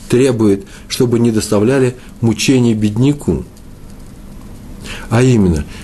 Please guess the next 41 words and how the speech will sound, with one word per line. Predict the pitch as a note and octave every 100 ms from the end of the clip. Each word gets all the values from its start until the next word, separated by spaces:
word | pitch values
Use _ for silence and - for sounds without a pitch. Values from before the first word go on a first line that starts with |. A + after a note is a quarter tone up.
| -
написано | G#2+ G#2 C#3 A#2+
несколько | G#2+ - G#2+
раз | G#2 -
в, | G#2 F#2+ F#2 G#2+ G2 -
э, | F#2+ F#2 F2
в | E2+
Торе | - C#3+ A#2
о | F#2+
том, | A2
что | G2+ F#2+
бед-, | F#2 F#2+ F#2+
э, | G2+ G2 F#2+ F#2
бедным | F#2+ G#2+ G#2
людям | G#2+ G#2+ A2
нужно | G#2+
помогать. | G#2+ A#2 A#2 B2+ D#3+ - - - - - -
Откуда | G#2 - B2
мы | A#2
знаем, | G#2 A2
чтобы | G2 G#2
не | G#2
доставляли | G2 G#2 G#2 G#2
лишних | G2+ G#2+ G2+ F#2 F2
мучений | F2+ F2+ F2+
бедняку? | F2 E2 F2 E2+ G2+ A2 - - - - - -
Да | C3 C3
именно | C3 D3+ E3+
из | D3+
того, | - D#3 C#3+
как | D3 D#3 - -
написано, | G#2 G#2 A#2 A#2+ A#2 A2+ - - - -
э, | G#2
нужно | G2+ A2 G2+
выполнять | F#2+ G2 G2+ F#2+
закон | F#2 F2 G#2 G#2+
помощи | G#2 G2 F#2 F2 - D2+
бедным. | F#2+ F#2+ D#2 C#2+
Например, | E2 F#2 C#3 D3+
одна | C#3 B2+
из | A#2 -
по-, | B2